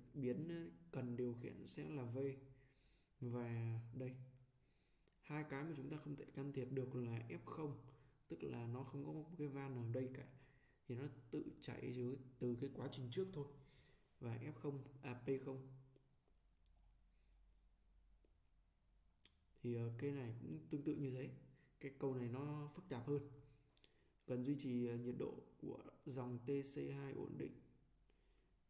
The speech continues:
Đó, thì nó sẽ biến cần điều khiển nó sẽ là T C hai luôn.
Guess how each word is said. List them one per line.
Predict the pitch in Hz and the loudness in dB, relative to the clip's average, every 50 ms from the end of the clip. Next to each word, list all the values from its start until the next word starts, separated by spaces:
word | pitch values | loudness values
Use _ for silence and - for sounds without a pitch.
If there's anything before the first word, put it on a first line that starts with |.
| - - - _ _ _ _ _ _ _ _ - | -20 -20 -20 _ _ _ _ _ _ _ _ -4
Đó, | - 123 123 139 - 123 127 | -2 0 0 0 -2 -6 -6
thì | 135 131 127 127 120 | -4 -2 -2 0 -2
nó | 123 135 139 147 | -2 -2 -2 -2
sẽ | 151 - 165 165 175 156 - | -2 -2 -2 -2 -4 -4 0
biến | 160 139 139 160 180 | 4 4 4 4 2
cần | - 127 123 | 0 0 2
điều | 123 117 | 2 0
khiển | 113 123 139 - | 0 -2 -4 -4
nó | 139 147 | -4 -4
sẽ | - 170 | -4 -4
là | 151 143 | -2 -4
T | 123 120 127 135 | -2 0 0 0
C | 131 135 135 135 143 | 2 2 0 0 0
hai | 143 135 127 | 0 0 2
luôn. | 131 139 143 | 4 4 4